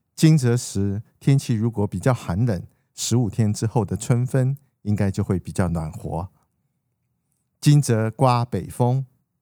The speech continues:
从头宁过冬。就目前的资料分析看起来，三月五日星期六，台湾北部的确会由偏南风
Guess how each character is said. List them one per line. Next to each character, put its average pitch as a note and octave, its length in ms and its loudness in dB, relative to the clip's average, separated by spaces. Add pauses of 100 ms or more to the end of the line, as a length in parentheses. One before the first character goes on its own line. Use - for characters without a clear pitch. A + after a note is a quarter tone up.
(220)
从 B2 280 0
头 A2 400 -4 (140)
宁 D#3+ 220 4
过 A2 280 0
冬。 A#2+ 320 0 (540)
就 G3+ 160 4
目 G3+ 160 2
前 D3 160 2
的 C3+ 100 2
资 B2+ 160 -4
料 B2 160 2
分 A#2+ 200 0
析 A#2 200 -2
看 A2+ 220 0
起 - 160 -4
来， E2+ 260 -2 (280)
三 B2 260 2
月 A#2+ 100 2
五 F2+ 200 -2
日 G#2 160 0
星 A2+ 200 -2
期 A2+ 160 -4
六， F#2+ 300 -2 (260)
台 G#2+ 140 0
湾 A#2+ 180 2
北 G2 160 -2
部 G#2 200 -6
的 A2 260 0
确 C3+ 380 0 (200)
会 D3+ 340 0
由 G#2 340 0 (100)
偏 C#3+ 460 0
南 G2 260 -2
风 C#3+ 320 0